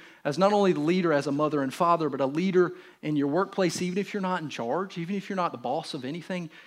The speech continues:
you are a spiritual leader wherever you go. Why? Because the Great Commission says so.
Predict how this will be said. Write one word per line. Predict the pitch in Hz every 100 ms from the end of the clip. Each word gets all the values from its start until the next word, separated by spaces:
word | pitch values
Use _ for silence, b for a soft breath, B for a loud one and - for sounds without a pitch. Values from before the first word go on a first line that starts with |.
| B
you | 156 185
are | 135
a | 123
spiritual | - - 185 180 165 156
leader | 139 156 139
wherever | 131 139 139 135 127
you | 120 120
go. | 139 160 120
Why? | 135 156 123 b b b b _
Because | 151 165 135
the |
Great | 135 156 156
Commission | 147 143 147 - 131
says | - - 135 185 -
so. | - 120